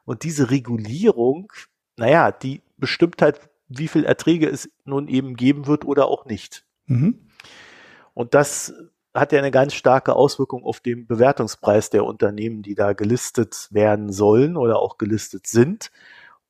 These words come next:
Speaker 1: Und ein zweites Detail ist, dass es, ähm, Absagen des I P Os auch deswegen gibt, weil die chinesischen Regulier-,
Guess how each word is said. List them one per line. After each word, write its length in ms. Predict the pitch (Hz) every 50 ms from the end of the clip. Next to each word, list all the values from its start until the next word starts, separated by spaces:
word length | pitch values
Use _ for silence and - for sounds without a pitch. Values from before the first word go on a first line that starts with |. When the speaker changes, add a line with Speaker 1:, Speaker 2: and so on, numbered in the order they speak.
| _
Speaker 1:
Und 340 | - 127 131 131 131 131 127 _ _
ein 120 | - 113
zweites 420 | - - 127 117 175 - 233 - -
Detail 380 | 123 107 - - 104 101 117
ist, 180 | 151 160 - -
dass 160 | 127 120 -
es, 260 | - - - - - 123
ähm, 840 | 120 120 117 117 117 117 117 117 120 120 117 120 120 - 117 113 110 _ _ _ _ _ _ _ _ _ _
Absagen 680 | 135 139 - - - - 156 151 156 160 165 156 156 143
des 160 | 135 131 -
I 160 | 139 123 123
P 180 | - - 131 120
Os 300 | 120 120 127 131 - -
auch 180 | - 113 -
deswegen 800 | _ - 175 196 - - - 123 113 107 104 101 104 101 98 101
gibt, 380 | - 151 202 - _ - - - _ _ _ _ _ _ _ _ _
weil 220 | _ 113 113 127 139
die 140 | 135 139 131
chinesischen 640 | - - 135 123 127 131 143 147 156 139 - 139 127
Regulier-, 640 | 127 131 120 123 120 117 120 143 151 147 151 143 -